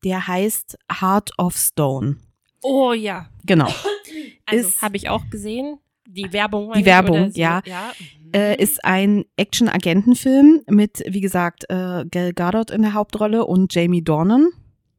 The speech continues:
Speaker 2: Uh.
Speaker 1: Spannende Kombination, ja. Und es geht um die Agentin Rachel Stone. Man sieht, die Namen sind schon sehr gut hängen geblieben. Aber genau,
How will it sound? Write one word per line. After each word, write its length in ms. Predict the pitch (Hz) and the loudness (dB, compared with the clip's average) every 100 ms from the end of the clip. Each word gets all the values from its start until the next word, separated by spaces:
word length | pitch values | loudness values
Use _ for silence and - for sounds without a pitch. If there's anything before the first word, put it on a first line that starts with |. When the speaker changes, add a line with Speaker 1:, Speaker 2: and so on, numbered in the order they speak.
| 190 | _
Speaker 2:
Uh. 640 | 196 302 453 262 185 185 | -20 -16 -10 -10 -10 -10
Speaker 1:
Spannende 400 | 185 180 202 214 | -2 2 4 2
Kombination, 960 | - 208 202 190 180 - 190 226 262 240 | 2 2 2 0 -2 -2 2 4 4 2
ja. 340 | 175 180 202 - - - - | -4 -2 -4 -6 -16 -20 -6
Und 480 | - 208 233 240 - _ _ | 4 8 8 8 4 _ _
es 180 | 185 - | -4 -2
geht 300 | 202 214 - | -2 -2 -4
um 580 | - 202 202 196 196 196 - | -2 2 2 2 0 -4 -10
die 720 | 202 190 190 185 185 175 180 - - | -14 -12 -10 -8 -6 -4 -4 -6 -8
Agentin 800 | 160 170 165 175 226 233 269 285 _ _ - | -6 -2 -2 0 0 2 2 0 _ _ -6
Rachel 300 | 151 147 160 | -4 -2 -4
Stone. 340 | - 147 151 | -2 -2 -2
Man 160 | 165 165 | -2 0
sieht, 320 | 190 - 170 | 0 -2 -4
die 80 | 175 | 0
Namen 280 | 160 151 147 | 4 4 4
sind 160 | 147 | 2
schon 160 | 143 139 | 0 -2
sehr 140 | 135 | -4
gut 140 | 135 135 | -6 -6
hängen 140 | 131 | -6
geblieben. 240 | 147 131 | -6 -8
Aber 240 | 143 156 160 - - - - | -6 -4 -4 -6 -20 -16 -4
genau, 220 | 180 | 0